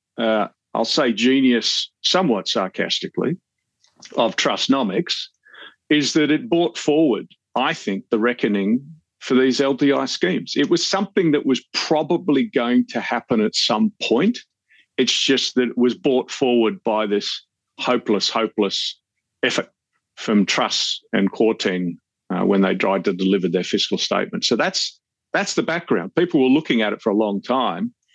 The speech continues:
And, and then the question becomes, well, what actually happened in technical terms? And it's, it's, it's really quite simple.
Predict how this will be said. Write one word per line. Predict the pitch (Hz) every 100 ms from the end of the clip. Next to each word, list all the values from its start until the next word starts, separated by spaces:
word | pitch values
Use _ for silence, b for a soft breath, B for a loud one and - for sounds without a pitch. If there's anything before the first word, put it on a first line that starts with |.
| b b b _ -
And, | 113 117 117 117
and | 123 135
then | 127
the |
question | 117 135 -
becomes, | 110 127 117 120
well, | 120
what | 117
actually | 107 107 107
happened | 113 101 101
in |
technical | 90 120 127 -
terms? | - 90 92
And | -
it's, | - - -
it's, | 120 - -
it's | -
really | 196 247
quite | - 139
simple. | - 185 -